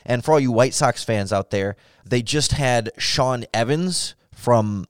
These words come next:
the show, the YouTube channel and the show Hot Ones, where they eat the hot wings. He was a guest on Locked On White Sox 'cause he is a White Sox fan. So they kinda talked about what that's like and other famous Sox fans they might wanna get on Hot Ones,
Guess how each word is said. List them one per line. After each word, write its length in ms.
the 120
show, 420
the 120
YouTube 220
channel 280
and 80
the 40
show 220
Hot 340
Ones, 400
where 120
they 100
eat 160
the 80
hot 180
wings. 320
He 120
was 100
a 60
guest 560
on 200
Locked 320
On 160
White 200
Sox 320
'cause 180
he 220
is 100
a 60
White 240
Sox 260
fan. 320
So 120
they 40
kinda 220
talked 260
about 300
what 240
that's 260
like 260
and 240
other 460
famous 600
Sox 500
fans 360
they 100
might 160
wanna 180
get 300
on 180
Hot 300
Ones, 360